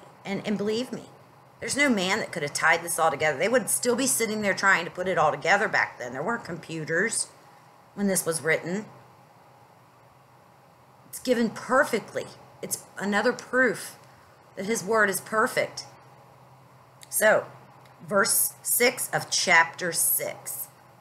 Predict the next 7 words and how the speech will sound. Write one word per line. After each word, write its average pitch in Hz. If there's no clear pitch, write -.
Mm-hmm. 175
But 175
you, 190
ooh, 180
double 139
man, 226
remember? 170